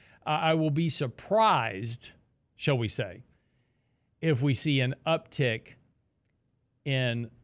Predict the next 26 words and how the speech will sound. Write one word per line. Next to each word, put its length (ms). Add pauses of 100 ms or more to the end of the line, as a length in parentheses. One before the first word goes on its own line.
(300)
small 260
business 340
sentiment 380
today. 300 (920)
Disappointment 720 (420)
is 440 (320)
likely 420
in 100
the 60
cards. 460 (1120)
But 120
this 200
feeds 320
through 320
to 580 (1120)
what 340
our, 200
kind 180
of 80
our 80
article 360
is 120
today. 280
You 140
know, 160 (760)
analysts 800